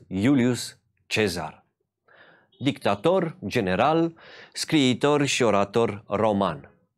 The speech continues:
Gaius Iulius Cezar, cunoscut și ca Iulius Cezar, a fost un lider politic și militar roman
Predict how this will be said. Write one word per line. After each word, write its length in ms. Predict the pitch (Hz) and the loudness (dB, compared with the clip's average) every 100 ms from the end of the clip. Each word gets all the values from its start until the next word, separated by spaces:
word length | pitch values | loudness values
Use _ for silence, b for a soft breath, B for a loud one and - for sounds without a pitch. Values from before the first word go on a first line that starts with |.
| _ B B B B - | _ B B B B -8
Gaius 580 | 104 208 208 202 196 | 0 2 4 2 0
Iulius 440 | 123 202 190 175 - | 0 2 4 2 0
Cezar, 480 | - 147 92 92 95 | 0 0 0 -4 -2
cunoscut 400 | 160 151 185 165 | -2 0 -2 -2
și 120 | 147 | -2
ca 160 | 147 | 0
Iulius 440 | 143 196 185 104 - | 2 2 2 0 -2
Cezar, 460 | 180 160 160 151 - | -2 0 0 -2 -2
a 120 | 131 | -4
fost 280 | 143 151 - | -2 -4 -2
un 120 | 123 | 0
lider 420 | 123 160 135 127 | 0 0 2 0
politic 460 | 92 117 127 123 104 | 0 0 0 -2 -6
și 160 | - | -4
militar 580 | 113 104 104 131 127 104 | -2 0 0 0 0 -2
roman 580 | 107 104 101 139 151 151 | 0 0 0 0 -2 -6